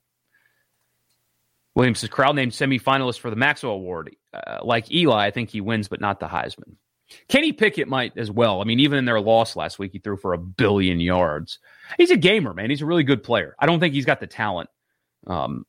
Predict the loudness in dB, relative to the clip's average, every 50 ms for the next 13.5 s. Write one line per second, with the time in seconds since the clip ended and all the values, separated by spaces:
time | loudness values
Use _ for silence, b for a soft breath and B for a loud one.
0 | -6 -6 -6 -6 -6 -8 -6 -2 0 0 0 -2 -4 -8 -14 -16 _ _ _ _
1 | _ _ _ _ _ _ _ -2 0 2 2 2 2 2 0 0 0 0 0 -2
2 | -4 -10 -18 _ _ _ _ _ _ _ -12 -10 -10 -8 -4 -2 0 0 -2 -2
3 | -8 _ _ _ _ _ _ _ _ _ _ -8 -6 -4 -4 -4 -6 -8 -14 -20
4 | _ _ _ _ _ _ _ _ _ _ -2 0 4 6 6 6 6 6 6 4
5 | 2 0 -2 -6 -10 -10 -10 -12 -10 -8 -8 -6 -6 -6 -8 -8 -6 -6 -6 -6
6 | -6 -8 -10 -12 -12 -12 -14 -14 -14 -14 -14 -14 -14 -12 -16 -16 _ -8 -8 -8
7 | -8 -8 -10 -12 -14 -14 _ _ _ _ _ _ _ _ _ _ -10 -8 -8 -8
8 | -8 -12 -20 _ _ _ _ _ _ _ _ _ _ _ _ _ _ _ _ _
9 | _ _ _ _ _ _ _ _ _ _ _ _ _ _ _ _ _ _ _ _
10 | _ _ _ _ _ _ _ _ _ _ _ _ _ _ _ -2 0 2 2 2
11 | 2 0 -2 -2 0 2 2 4 4 4 4 4 4 4 2 2 2 0 0 0
12 | 0 0 0 -4 _ _ _ -18 -16 -10 -4 -2 0 0 0 0 0 0 -2 -2
13 | 0 0 0 0 0 0 -4 -6 -14